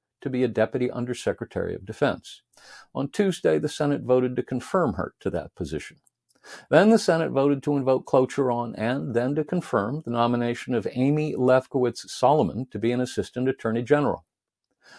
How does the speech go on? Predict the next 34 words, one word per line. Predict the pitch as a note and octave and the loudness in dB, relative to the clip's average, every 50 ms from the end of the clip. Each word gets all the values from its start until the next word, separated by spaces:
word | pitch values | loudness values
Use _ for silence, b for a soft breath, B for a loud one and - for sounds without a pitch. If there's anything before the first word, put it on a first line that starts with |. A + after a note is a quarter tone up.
| b b b | b b b
Then | A#2+ B2+ C3+ C#3+ | 0 0 2 2
the | C3 | 0
Senate | - - C3+ B2+ B2+ - - | 0 0 0 0 0 0 -2
took | - C3 B2+ | -2 2 2
up | C3 B2+ - - - _ | 2 2 2 -2 -4 _
S | C#3 C3+ C3+ - - - - - | 2 2 2 2 -2 -10 -10 -4
eight | - C3 C3 - - | -2 -2 -2 -2 -6
seventy, | - - - C#3+ C3+ C3 B2+ G#2 F2+ D#2+ | -12 -2 2 4 4 4 2 -2 -4 -4
the | - F#2+ | -6 -4
Fire | - - A2+ A#2+ B2+ C3 | 4 6 8 8 8 6
Grants | A#2 A#2+ A#2 A#2 A#2 G2 - - - | 4 2 0 0 0 -4 -8 -10 -8
and | B2+ A2+ | -8 -8
Safety | - - - B2+ B2 A#2+ - - - - | -4 -2 0 0 0 -2 -4 -8 -8 -8
Act. | - - - - _ _ _ _ _ _ _ B B B B B B | -10 -12 -16 -18 _ _ _ _ _ _ _ B B B B B B
Over | G2 G#2 G2+ G#2+ | -2 0 0 0
the | G2+ G2 | -2 -2
course | - - G#2 G#2 G#2+ - - | -2 2 2 2 2 0 -2
of | A#2 G#2 | -4 -2
the | G#2 | -2
next | G#2+ G#2 G2 - - - | -2 -2 -4 -6 -10 -6
two | - G#2 F#2+ | -2 -2 0
days, | F2+ B2 C3+ D3 D3+ D3 C#3+ C3+ B2 | 2 4 4 4 4 2 -2 -4 -8
the | A2+ | -8
Senate | - - B2+ B2 A#2+ A#2 | -6 -4 -4 -4 -4 -4
considered | - B2+ A2 - - A2+ A2 G2+ F#2+ | -6 -6 -4 -4 -4 -4 -4 -4 -6
six | - - - F#3+ G#3+ G#3 - | -8 0 2 2 2 4 2
amendments | C3 G#2+ F2+ D2+ D2+ D#2 - - - | 0 0 0 -2 -6 -10 -12 -14 -14
to | - - | -14 -12
the | - E2 | -10 -10
bill | D#2 - E2 F#2 A#2+ B2+ | -8 -6 -4 -4 -2 0
offered | A2+ G#2+ A2+ - B2+ A#2 G#2+ | 2 0 2 2 0 0 4
by | A2+ A2 | 4 4
both | G#2 G#2+ A2 A2 G#2 - | 4 4 4 2 2 0
Republicans | - G#2 F#2+ - A#2 A2 A#2+ A2+ - A#2 A2 F#2+ - | -4 -6 -2 -2 -2 0 0 -4 -4 -4 -4 -4 -6